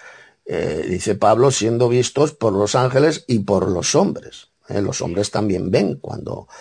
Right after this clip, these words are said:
los verdaderos cristianos, pues, son perseguidos, sufren tribulación.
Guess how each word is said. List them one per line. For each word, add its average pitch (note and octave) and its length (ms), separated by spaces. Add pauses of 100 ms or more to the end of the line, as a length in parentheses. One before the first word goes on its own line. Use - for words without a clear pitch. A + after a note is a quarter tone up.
(280)
los - 100
verdaderos G2+ 400
cristianos, A2+ 680
pues, - 180
son A#2 160
perseguidos, A#2 680
sufren G#2 320
tribulación. - 720